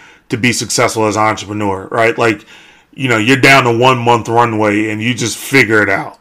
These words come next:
you know, that kind of thing, right? And, like, those are types of things that as an entrepreneur,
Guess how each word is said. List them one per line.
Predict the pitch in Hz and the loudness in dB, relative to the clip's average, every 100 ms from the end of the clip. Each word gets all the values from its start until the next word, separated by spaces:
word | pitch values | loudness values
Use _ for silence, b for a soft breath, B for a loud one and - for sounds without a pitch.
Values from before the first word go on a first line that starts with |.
| _ | _
you | 117 117 | -6 -2
know, | 113 | 0
that | 110 107 | 0 0
kind | 107 101 | -2 -8
of | 95 | -10
thing, | 110 110 110 | -14 -14 -10
right? | 117 113 113 | -8 -6 -8
And, | 117 | -8
like, | 113 117 107 B B B B | -4 -2 -4 B B B B
those | 143 147 | 2 4
are | 135 | 4
types | 139 120 | 2 2
of | 113 | -2
things | 123 117 107 | -4 -4 -4
that | 101 110 110 | -2 -2 -2
as | 127 117 | -2 -2
an | 113 | 0
entrepreneur, | 120 120 107 110 110 113 117 107 101 | -2 -2 -4 -8 -6 2 2 2 -2